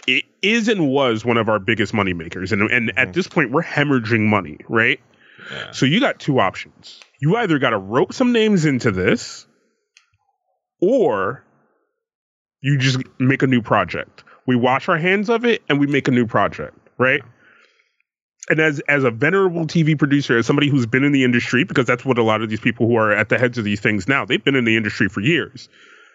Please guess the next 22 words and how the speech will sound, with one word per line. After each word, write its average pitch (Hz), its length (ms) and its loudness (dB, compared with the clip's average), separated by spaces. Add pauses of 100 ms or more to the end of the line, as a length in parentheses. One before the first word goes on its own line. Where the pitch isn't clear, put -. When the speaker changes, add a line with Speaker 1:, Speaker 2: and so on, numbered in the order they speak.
(960)
Speaker 1:
What's 160 220 -2
the 202 200 -2
easiest 147 480 0
route? 120 360 -2 (1200)
Speaker 2:
To - 60 -20
start, 87 360 -6 (100)
I 95 100 0
mean, 98 180 -2
the, 87 160 -2
the, 92 400 2
yeah, 87 260 -2
you 85 60 -14
just 95 180 -10
gotta 101 220 0
start 95 280 -2
it 87 200 -8
just 87 200 -10
fresh. - 520 -2 (180)
<laughs> 98 140 -6 (720)
Speaker 1:
Yeah. 117 260 -2 (840)
Right. 131 220 2
Speaker 2:
Yeah. 85 160 -8